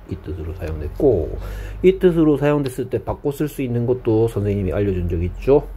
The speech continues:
뭐였습니까? have a party, hold a party. 파티 열다라는 표현으로서 have도 열다라는 뜻으로 쓸 수 있다고 했고, open은 안 된다 했습니다.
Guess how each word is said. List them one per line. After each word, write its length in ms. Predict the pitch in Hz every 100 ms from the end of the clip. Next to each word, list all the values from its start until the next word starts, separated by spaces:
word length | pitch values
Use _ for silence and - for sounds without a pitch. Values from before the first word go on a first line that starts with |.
| -
뭐였습니까? 800 | 78 78 - 82 76 - 139 139 - - - -
have 280 | 123 123 120
a 220 | 120 135 -
party, 640 | 117 117 - - 78 82 92
hold 260 | 113 107
a 160 | 101 95 95
party. 720 | 113 104 101 - 80 60 -
파티 320 | - - -
열다라는 440 | 101 95 98 98 95
표현으로서 840 | 104 95 90 85 - 120 131 143 - - - - -
have도 600 | 139 120 90 90 117 85
열다라는 520 | 82 95 101 113 98 85
뜻으로 260 | 87 87
쓸 140 | 78 101
수 140 | -
있다고 360 | 87 - 82 80
했고, 400 | - 131 139 -
open은 500 | 185 190 - 127 139
안 140 | 78
된다 240 | 87 87 85
했습니다. 840 | 73 - 80 78 67 - 95 120